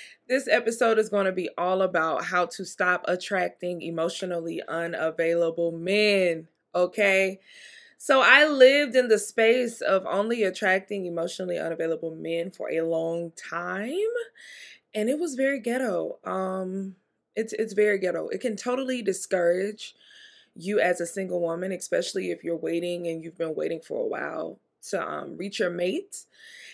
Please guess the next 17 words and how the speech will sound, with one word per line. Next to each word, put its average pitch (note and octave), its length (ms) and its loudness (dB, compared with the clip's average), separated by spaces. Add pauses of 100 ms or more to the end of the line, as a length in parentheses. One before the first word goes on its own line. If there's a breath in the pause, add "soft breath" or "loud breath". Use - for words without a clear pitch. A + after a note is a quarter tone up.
(260 loud breath)
And G#3 440 6
it G#3 100 4
could B3+ 140 -4
just A#3 180 0
make G3+ 240 2
you G#3+ 80 -6
feel G3+ 240 0
like F#3 240 2
everyone's G3 520 2
the F#3 120 -4
same. F3 680 -2
It F3+ 120 -4
can F3 140 -6
choke G3 240 -2
out F3+ 220 -2
your F#3 140 0
hope. E3+ 440 -2